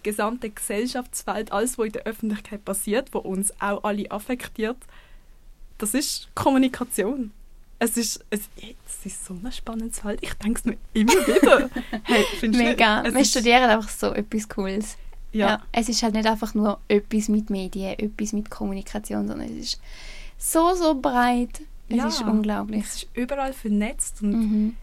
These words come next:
Speaker 1: es ist wirklich, es ist mega, mega interessant. Ich hoffe,
Speaker 2: Mhm.
Speaker 1: ihr findet das auch interessant.
Speaker 2: Mhm.
Speaker 1: Und
Speaker 2: Und ich glaube,
Speaker 1: und
Speaker 2: das
Speaker 1: das
Speaker 2: ist gerade genau der Grund, wieso wir den Podcast wollen starten, dass wir auch selber immer wieder zu dieser Realisation kommen,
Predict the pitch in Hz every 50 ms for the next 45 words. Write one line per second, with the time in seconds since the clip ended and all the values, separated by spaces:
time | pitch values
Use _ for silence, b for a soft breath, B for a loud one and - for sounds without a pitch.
0 | - - - 220 226 214 208 208 214 214 220 226 220 - - - - 202 208 -
1 | 196 - - 202 202 208 214 220 226 226 220 214 208 202 196 185 185 190 185 185
2 | - - 190 240 247 240 - - - 247 233 214 214 226 233 233 233 214 208 -
3 | 208 196 190 180 - 190 202 - - - - 151 160 226 302 - 311 311 302 -
4 | 302 294 302 302 - 330 277 220 220 220 214 208 208 208 214 220 214 B B B
5 | B B B B B B B B - 240 226 233 233 226 220 226 208 214 214 208
6 | - - - 202 202 - - - 208 202 196 202 208 208 - 208 208 - 214 208
7 | 202 202 196 - 196 190 196 185 196 202 - - 214 214 - - 226 214 214 -
8 | 208 208 202 208 214 - - 196 196 214 214 - 233 214 214 214 - - 208 202
9 | 208 214 - 220 233 240 - 233 233 240 240 247 240 254 247 247 - - - 233
10 | 220 220 220 226 214 233 240 247 254 254 247 240 220 - - 240 240 247 247 247
11 | 262 240 226 226 220